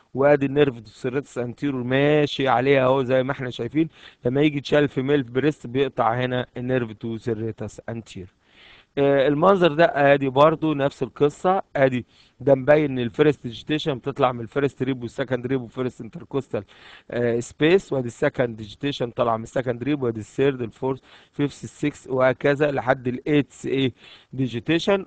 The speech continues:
وباين اهو، بص ادي النيرف تو سيريتس انتيريور نازل اهو بيدي النيرف سبلاي بتاعها. آه، طبعا احنا اتفقنا انه ده بيحصل له injury of the nerve to serratus anterior، ال-، ال-، ال-، ب-، بيتقطع هذا النيرف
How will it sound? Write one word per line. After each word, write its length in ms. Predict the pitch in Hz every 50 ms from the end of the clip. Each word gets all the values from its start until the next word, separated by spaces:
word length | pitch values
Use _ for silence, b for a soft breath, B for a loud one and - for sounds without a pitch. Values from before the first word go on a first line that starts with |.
| - _
وباين 500 | - 143 131 127 160 175 190 196 185 170
اهو، 280 | 160 147 156 175 185
بص 380 | 170 139 165 196 185 - - - - -
ادي 200 | 139 135 135 135
النيرف 340 | 131 135 143 147 139 123
تو 120 | 120 120 120
سيريتس 420 | 113 - 131 127 139 143 - -
انتيريور 380 | 131 127 117 - - 139 131 123
نازل 320 | 123 131 131 120 117 117
اهو 120 | 120 123 123
بيدي 300 | 120 127 127 120 113 123
النيرف 320 | 117 117 123 127 117 107
سبلاي 360 | - 117 110 113 117 117 113
بتاعها. 320 | 107 110 - - - - B B B B B B B B B B B _ -
آه، 200 | 151 139 139 - - - _ _ _
طبعا 380 | - 208 214 202 175 156 156 151 - -
احنا 160 | 147 147 147
اتفقنا 520 | 135 120 - 131 117 - 160 160 156 139 127
انه 200 | 120 117 117 117
ده 160 | 117 147 151
بيحصل 560 | 147 139 143 127 - - - 143 143 135 127
له 180 | 120 113 110 - - _ _ - 180
injury 680 | 180 185 175 151 123 127 120 113 113 110 110 - - 127
of 60 | 120
the 180 | 110 113 117
nerve 220 | 117 135 143 135 123
to 200 | 113 - 117 -
serratus 380 | - 113 123 139 127 - - 113
anterior، 560 | 117 113 110 - - 143 151 151 180 196 202 202 b b b b b b b _ _ -
ال-، 260 | 123 123 120 117 117
ال-، 440 | 117 113 - - 120 120 117 113 117
ال-، 880 | 113 110 110 110 110 113 113 117 113 117 117 110 110 110 107 104 - -
ب-، 320 | 117 117 110 117 107 113
بيتقطع 460 | 117 120 117 - - 208 208 - 180 -
هذا 320 | - 135 147 165 143 147 135
النيرف 500 | 131 131 143 175 214 233 220 160 -